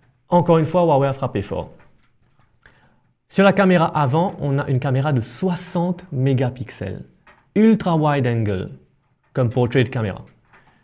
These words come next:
Warren, tu nous as mentionné, tu aimes bien faire les portraits, sauf que c'est toi qui fais la photo. Mais maintenant, le sujet, la personne, peut faire son portrait lui-même avec une caméra de soixante mégapixels. Ultra wide aussi, pourquoi ? Parce qu'aujourd'hui,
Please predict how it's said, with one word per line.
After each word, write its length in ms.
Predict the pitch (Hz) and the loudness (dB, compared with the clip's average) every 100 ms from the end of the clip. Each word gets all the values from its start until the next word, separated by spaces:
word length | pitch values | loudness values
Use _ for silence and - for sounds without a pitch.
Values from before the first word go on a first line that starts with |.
| _ | _
Warren, 360 | - 101 143 160 | -4 0 0 -2
tu 100 | 143 | -2
nous 100 | 120 | -2
as 60 | |
mentionné, 280 | 113 107 127 | -2 -2 -4
tu 60 | 135 | -2
aimes 60 | |
bien 80 | 123 | 0
faire 120 | 131 | 2
les 100 | 131 | 0
portraits, 340 | 123 107 - 104 | 2 0 0 -4
sauf 180 | 101 - | -4 -6
que 120 | 107 | -6
c'est 200 | - 110 | -4 0
toi 200 | 135 160 | 2 2
qui 100 | 175 | 4
fais 100 | 165 | 2
la 120 | 123 | 0
photo. 360 | - - 107 - | -2 -6 -6 -6
Mais 100 | 104 | -4
maintenant, 480 | 110 110 151 202 247 - _ _ _ _ - | -2 0 0 -2 -4 -14 _ _ _ _ -2
le 200 | 117 160 | 4 4
sujet, 320 | - 143 139 | 4 2 4
la 120 | 196 | 0
personne, 340 | 107 104 165 170 | 2 2 2 0
peut 80 | 185 | 0
faire 140 | 170 | 0
son 140 | 156 | 0
portrait 360 | 123 117 - 156 | 0 0 2 2
lui-même 480 | 120 120 113 175 220 - _ - | 4 2 2 -2 -4 -12 _ -4
avec 220 | 117 123 | -2 0
une 120 | 123 | -2
caméra 380 | 127 110 104 156 | -2 -2 -2 -2
de 80 | 131 | -4
soixante 420 | - 175 - 143 | 0 -2 0 0
mégapixels. 640 | 135 127 82 - 64 - _ _ _ _ _ _ 208 | 0 -2 -4 -10 -12 -14 _ _ _ _ _ _ 4
Ultra 300 | 220 196 190 | 4 4 2
wide 240 | 196 180 | 4 2
aussi, 200 | 170 220 | 2 -2
pourquoi ? 340 | 190 165 196 | -2 -4 -4
Parce 140 | 220 - | -6 -4
qu'aujourd'hui, 680 | 160 139 120 120 190 202 | -2 0 0 2 2 0